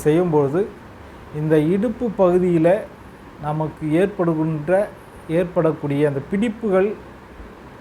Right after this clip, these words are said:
விடுபடும். இந்த பிடிப்புகள்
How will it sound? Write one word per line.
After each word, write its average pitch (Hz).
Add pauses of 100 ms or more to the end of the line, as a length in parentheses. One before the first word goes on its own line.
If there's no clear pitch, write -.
(340)
விடுபடும். 165 (460)
இந்த 143 (100)
பிடிப்புகள் 208